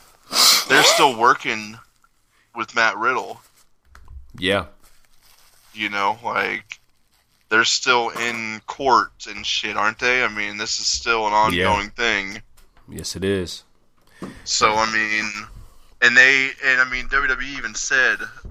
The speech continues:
Speaker 1: there was nothing there with
Speaker 2: Yeah.
Speaker 1: Velveteen Dream.
Speaker 2: Right.
Speaker 1: But they're still going to court with Matt Riddle.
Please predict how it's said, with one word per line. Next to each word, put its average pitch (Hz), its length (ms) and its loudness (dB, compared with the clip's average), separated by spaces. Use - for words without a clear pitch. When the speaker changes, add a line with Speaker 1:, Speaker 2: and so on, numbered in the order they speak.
Speaker 1:
there 110 140 0
was 107 180 -8
nothing 107 680 -6
there 107 460 -2
with 82 240 -4
Speaker 2:
Yeah. 78 40 -10
Speaker 1:
Velveteen 104 480 -8
Dream. 110 500 -4
Speaker 2:
Right. 80 340 -8
Speaker 1:
But 110 200 -4
they're 107 120 0
still 113 360 -4
going 107 340 -2
to 104 60 -6
court 123 420 -2
with 104 140 -14
Matt 104 240 2
Riddle. 113 420 0